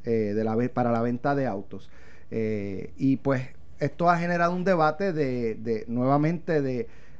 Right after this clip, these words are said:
las influencias, ¿verdad? Eh, que, que pueden tener algunas personas o algunos sectores de acuerdo a la relación que puedan tener con la primera familia. En este, digo, digo en este caso la primera familia, pues se trata de, del esposo de la,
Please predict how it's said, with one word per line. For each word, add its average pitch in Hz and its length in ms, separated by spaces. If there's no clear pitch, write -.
las 143 240
influencias, 151 800
¿verdad? 147 520
Eh, 117 380
que, 113 240
que 117 160
pueden 143 440
tener 156 260
algunas 147 440
personas 151 520
o 135 60
algunos 143 340
sectores 180 460
de 135 80
acuerdo 131 300
a 127 40
la 120 100
relación 120 420
que 147 120
puedan 151 340
tener 180 340
con 135 140
la 127 120
primera 143 800
familia. 151 440
En 151 60
este, 151 340
digo, 160 400
digo 151 160
en 175 80
este 180 180
caso 180 200
la 185 100
primera 185 260
familia, 190 320
pues 202 140
se 147 100
trata 151 320
de, 147 200
del 139 180
esposo 139 420
de 143 80
la, 117 300